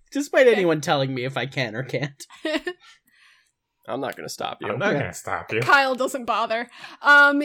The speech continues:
Speaker 2: you all sit down by the fire, and Kyle, i-, goes,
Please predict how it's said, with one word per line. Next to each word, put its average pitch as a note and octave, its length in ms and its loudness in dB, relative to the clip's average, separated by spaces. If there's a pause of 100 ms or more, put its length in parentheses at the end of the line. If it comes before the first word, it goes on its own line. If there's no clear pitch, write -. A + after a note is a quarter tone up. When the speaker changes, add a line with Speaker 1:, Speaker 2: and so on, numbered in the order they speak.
Speaker 2:
you D#4 180 -4
all E4+ 200 4
sit - 280 -10
down F#4 220 -2
by B3+ 160 -6
the C#4 60 -10
fire, C4+ 360 -4
and B3 440 -10
Kyle, B3+ 520 -4 (140)
i-, - 300 -18
goes, B3 300 -6